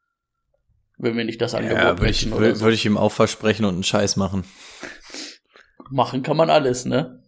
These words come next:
Speaker 1: Aber du siehst ja, ihm war ja egal, was, ähm, wie, wie, <laughs> wie, wie viele Strafen er zahlt. Aber was man sagen muss, er hat zumindest irgendwie seine Strafen wieder raus, ne? Mit den Sachen, die er erreichen kann. Er hat ja irgendwie fast zwei Millionen Strafe schon bezahlen müssen, weil er so lange nicht da war.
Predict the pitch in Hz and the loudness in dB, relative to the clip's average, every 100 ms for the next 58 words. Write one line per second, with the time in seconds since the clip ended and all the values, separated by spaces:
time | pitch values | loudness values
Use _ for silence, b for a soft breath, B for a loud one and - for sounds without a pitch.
0 | _ - 151 147 B B 160 143 180 202 | _ 4 6 6 B B -2 2 4 4
1 | 151 151 143 147 147 143 131 135 135 147 | 2 2 4 6 6 6 4 6 6 6
2 | 139 - - 131 127 - - 123 123 123 | 4 -6 0 0 2 0 2 2 0 -2
3 | 135 127 120 123 247 - 165 - 165 - | 0 2 2 0 -2 4 4 4 0 0
4 | B B B 147 156 135 - 135 135 262 | B B B -2 0 -4 0 2 2 2
5 | 262 - 120 B B - 143 185 190 165 | 0 -2 -2 B B 0 2 4 2 4
6 | 156 160 165 165 139 156 - 147 156 151 | 4 4 2 2 2 2 -2 0 2 0
7 | 127 143 147 139 127 123 - 127 143 143 | 0 0 2 2 2 0 0 4 4 2
8 | 123 123 123 123 120 135 151 123 120 123 | -2 0 2 0 0 0 0 0 2 2
9 | 120 123 B B B B B - 135 143 | 2 -4 B B B B B -2 0 0
10 | 135 127 123 123 123 127 123 123 120 120 | 0 4 4 4 4 2 0 -2 0 2
11 | 123 123 131 - 127 - 135 127 127 123 | 4 2 -2 -4 -4 0 4 6 6 4
12 | 123 127 131 139 135 117 113 113 123 120 | 0 2 2 2 -4 -6 -6 -2 0 0
13 | 123 123 123 127 123 120 113 113 123 120 | 0 -4 0 0 2 0 -2 -4 -2 0
14 | 113 113 120 - | 0 0 -4 -12